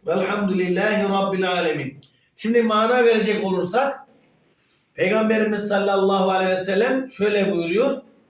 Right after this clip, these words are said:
"Men hafiza", kim ezberlerse tebliğ için, "ala ümmeti", ümmetim üzerine, yani ümmetime faydalı olmak için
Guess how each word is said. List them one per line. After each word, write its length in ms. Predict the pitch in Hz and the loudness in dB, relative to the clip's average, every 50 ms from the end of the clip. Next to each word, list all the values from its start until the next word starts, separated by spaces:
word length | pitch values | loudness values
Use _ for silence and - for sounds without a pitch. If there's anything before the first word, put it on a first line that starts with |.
| _ _ _ _ _ _ _ _ _ _ _ _ _ _ _ _ | _ _ _ _ _ _ _ _ _ _ _ _ _ _ _ _
"Men 240 | 147 196 233 240 | -2 0 0 2
hafiza", 920 | 233 - - 226 233 - 226 220 208 196 202 202 165 143 - - - - _ _ | 0 -2 -2 -2 -2 0 2 2 4 4 4 2 2 0 -2 -4 -8 -12 _ _
kim 340 | - - 208 262 262 233 - | -6 -4 -2 0 0 0 0
ezberlerse 1040 | - 196 196 190 190 190 208 208 202 196 190 190 185 175 - - - 131 131 - - - _ | 0 0 2 2 2 0 0 2 2 2 2 2 2 0 -2 -4 -6 -8 -10 -10 -16 -20 _
tebliğ 400 | - 151 170 175 180 185 185 185 | -4 -4 -2 -2 -2 -2 -4 -4
için, 280 | 185 - 139 - - - _ _ _ _ _ _ _ _ _ - | -4 -6 -8 -10 -14 -16 _ _ _ _ _ _ _ _ _ -4
"ala 520 | 170 185 190 202 202 196 196 196 196 202 | 0 2 2 2 2 2 0 0 0 0
ümmeti", 1200 | 208 208 208 202 202 202 202 202 202 202 202 202 202 196 196 196 190 185 175 170 156 - - - - - - _ _ _ _ _ - | -2 -2 -2 -2 0 0 0 0 -2 -2 0 2 2 2 4 4 2 2 2 0 -2 -2 -4 -6 -10 -18 -20 _ _ _ _ _ -4
ümmetim 460 | 180 190 202 208 202 208 202 202 196 | 0 0 2 2 2 0 0 0 0
üzerine, 400 | 180 165 170 160 143 131 127 123 | 0 0 -2 -2 -2 -4 -6 -4
yani 300 | 135 147 156 160 - 196 | -4 -4 -6 -6 -2 -2
ümmetime 580 | 208 208 214 214 214 214 214 226 226 214 214 - | 0 0 0 0 0 -2 -2 0 0 0 0 0
faydalı 400 | 196 208 208 208 226 220 226 220 | 2 2 2 2 2 2 2 2
olmak 420 | 220 220 214 220 220 208 196 190 | 2 2 2 2 2 0 0 -4
için 360 | - - 170 160 - 123 - | -6 -8 -8 -8 -8 -10 -14